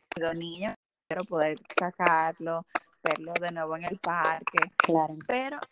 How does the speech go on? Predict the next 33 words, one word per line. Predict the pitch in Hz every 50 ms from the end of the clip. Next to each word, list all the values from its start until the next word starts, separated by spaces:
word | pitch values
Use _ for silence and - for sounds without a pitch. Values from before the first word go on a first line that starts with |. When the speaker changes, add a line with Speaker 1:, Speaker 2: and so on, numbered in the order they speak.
| - 233
Speaker 1:
no | 240 247 269
sabemos | 277 320 277 254 247 247 269 226 240 254 -
hasta | - - - - 269 269 -
cuándo, | - 269 262 254 254 247 226
así | 233 - 226 226
que | - - 214
Dios | 180 185 180 185 214 214 - -
nos | 196 208 220 226
<laughs> | -
ampare | - 240 247 240 - - 254 247 254 - 359 320 359 370 381 - - - - - - - _
y | - 226
nos | 220 202 190
de-, | 185 165
Speaker 2:
Claro. | 156 - - -
Speaker 1:
nos | - 202 185 190 - -
siga | 185 180 214 214 220 214
llenando | 196 185 185 180 175 175 185 190
de | 190
mucha | 190 185 185 - 196 202 208
paciencia | 190 165 170 - _ - 214 226 233 240 226 - 233 214 220 214 226 240 - - - - - _ -
y | - - 165
armonía | 165 175 180 165 165 160 156 156 175 196 226 240 247 254 254 233
para | 214 202 190 190
poder | 214 190 180 175 175 185
seguir | - 202 196 185 190 190 190 208
llevando | 208 202 196 185 170 170 170 185 190 -
esta | 185 208 - 185 196
situación | - - - 196 196 196 - 190 185 185 - -
lo | 226 208 190
mejor | 180 175 180 180 - 180 160 160 156 185
posible. | - 185 202 - - - - 190 208 202 202 214 214 - - - - - - _ - - _ _ _ _ _ _ - -
Eh, | 180 185 180 170 175 165 175
realmente, | 196 202 185 180 180 180 185 190 196 214 233 233